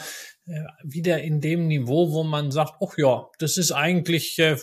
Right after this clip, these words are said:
für ein wachstumsstarkes Immobiliengeschäft, und das bleibt's ja am Ende dann doch, weil Digitalisierung wird nicht aufhören, äh, zumindest nicht mehr überzahlt.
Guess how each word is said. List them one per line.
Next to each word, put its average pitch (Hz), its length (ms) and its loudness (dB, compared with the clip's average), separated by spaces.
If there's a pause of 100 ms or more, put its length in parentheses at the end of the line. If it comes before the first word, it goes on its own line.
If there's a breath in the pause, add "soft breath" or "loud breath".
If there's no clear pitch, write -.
(100)
für - 180 -4
ein 135 140 -2
wachstumsstarkes 156 1300 2
Immobiliengeschäft, 151 1120 -2
und 139 160 -6
das 131 200 0
bleibt's 147 480 4
ja 110 180 0
am 107 160 -6
Ende 117 380 -6
dann 107 280 -6
doch, 123 300 -2
weil 117 200 0
Digitalisierung 120 920 -2
wird 117 180 -4
nicht 107 200 -4
aufhören, 127 360 0 (380 loud breath)
äh, 139 160 -14
zumindest 170 580 2
nicht 156 240 0
mehr 143 220 0
überzahlt. 147 840 4